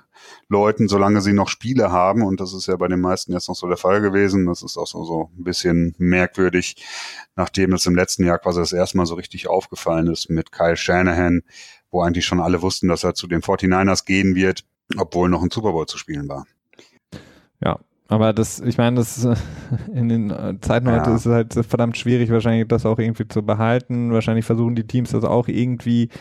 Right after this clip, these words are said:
Speaker 2: über Umwege an die Presse weiterzugeben und ihren Fans, ähm, was, ähm, zum Klatschen zu geben,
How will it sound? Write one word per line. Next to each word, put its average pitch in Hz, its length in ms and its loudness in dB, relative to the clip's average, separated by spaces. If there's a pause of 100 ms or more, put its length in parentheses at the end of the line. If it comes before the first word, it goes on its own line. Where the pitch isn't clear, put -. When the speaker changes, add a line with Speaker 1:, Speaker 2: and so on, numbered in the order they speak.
(440)
Speaker 2:
über 135 260 2
Umwege 139 840 2
an 135 120 0
die 131 80 2
Presse 127 340 0
weiterzugeben 120 680 0
und 107 140 -2
ihren 117 200 2
Fans, 123 460 0
ähm, 117 460 2 (120)
was, 117 400 0
ähm, 110 440 0 (300)
zum 120 160 -4
Klatschen 131 480 0
zu 117 140 -2
geben, 110 440 0